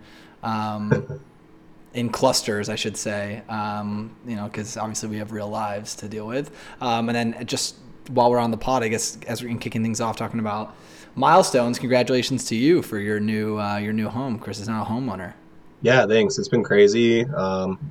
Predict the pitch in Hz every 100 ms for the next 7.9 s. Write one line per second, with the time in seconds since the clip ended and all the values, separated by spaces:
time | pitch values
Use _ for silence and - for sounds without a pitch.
0 | - 98 104 104 92 101 110 110 101 104
1 | 95 98 104 - - - - - - -
2 | - - - 92 92 92 98 101 95 92
3 | 110 143 147 - - 95 92 92 - -
4 | 107 98 104 101 - 95 95 104 113 113
5 | - 101 98 95 95 - - - - 110
6 | 107 101 - 107 104 98 98 101 98 95
7 | - 101 - 101 104 101 101 101